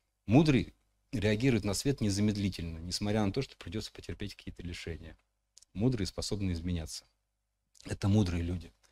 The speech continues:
которые способны изменяться, сма-, несмотря ни на что. Я понимаю, еще, знаете, бывает возраст.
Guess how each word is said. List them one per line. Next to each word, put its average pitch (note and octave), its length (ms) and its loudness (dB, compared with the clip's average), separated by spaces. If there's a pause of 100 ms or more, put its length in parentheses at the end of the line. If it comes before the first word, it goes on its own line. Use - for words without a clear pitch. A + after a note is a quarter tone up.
(260)
которые A2 280 0
способны A2+ 500 2
изменяться, G2+ 480 2
сма-, G2+ 160 -4
несмотря G#2 380 2
ни G2 60 2
на F#2+ 100 0
что. - 300 -8 (420)
Я G#2+ 100 2
понимаю, C#3 360 8
еще, C#3 200 6
знаете, C#3 300 6
бывает A2+ 360 8
возраст. G#2 600 2